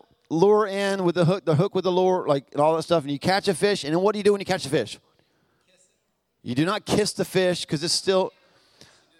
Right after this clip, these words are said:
no, it's still in the water. Yeah.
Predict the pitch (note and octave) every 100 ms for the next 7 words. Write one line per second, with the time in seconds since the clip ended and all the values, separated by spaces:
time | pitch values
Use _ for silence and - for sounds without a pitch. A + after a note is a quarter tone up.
0 | _ - C3+ C#3 C3+ E3+ D#3+ C3 A#2+ A2
1 | G2 F#2+ - _ _ _ _ _ _ _
2 | _ _ _ B2 B2+ G2+